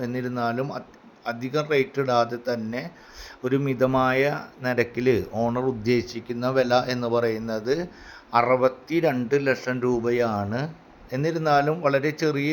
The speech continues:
രീതിയിൽ നെഗോഷ്യബിൾ ആണ്. ഈ വീടും വീടുമായി ബന്ധപ്പെട്ട കാര്യങ്ങളും അറിയുന്നതിനും കൂടുതൽ ആവശ്യമായ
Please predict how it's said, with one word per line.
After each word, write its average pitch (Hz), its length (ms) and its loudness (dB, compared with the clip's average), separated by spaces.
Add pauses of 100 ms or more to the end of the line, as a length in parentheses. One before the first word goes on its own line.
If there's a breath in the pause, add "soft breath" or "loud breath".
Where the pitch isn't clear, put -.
രീതിയിൽ 135 400 -2 (260)
നെഗോഷ്യബിൾ 117 600 -2 (200)
ആണ്. 95 200 -10 (840 loud breath)
ഈ - 20 -2 (160)
വീടും 143 500 0 (440)
വീടുമായി 147 640 0
ബന്ധപ്പെട്ട 143 480 0 (160)
കാര്യങ്ങളും 135 580 2 (220)
അറിയുന്നതിനും 123 680 -2 (200)
കൂടുതൽ 127 440 0
ആവശ്യമായ 127 460 0